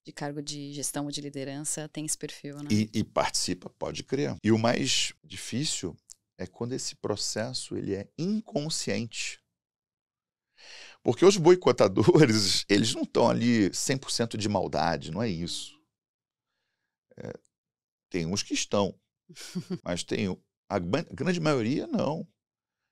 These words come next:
Speaker 2: A grande maioria é, o processo é inconsciente. Eles são resistentes porque têm medo de perder o emprego,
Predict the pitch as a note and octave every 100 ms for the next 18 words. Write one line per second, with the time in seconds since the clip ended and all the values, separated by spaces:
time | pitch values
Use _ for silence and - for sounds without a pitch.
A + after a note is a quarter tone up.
0 | _ - A2+ A#2+ D#3 F3 F3 C#3+ B2 E3
1 | G3+ G3+ _ _ - _ _ _ _ _
2 | _ - C3+ - _ - - - D#3 -
3 | F3+ - F#3+ F3+ G3 G3+ G#3 - D3 D3+
4 | F#3+ - - - A#2 - D3 C3+ D#3 D3
5 | C#3 - - E3+ F#3 - - D#3+ - D#3
6 | D3 E3 E3+ - E3 D3+ D#3 C#3 B2 D3
7 | D3 B2+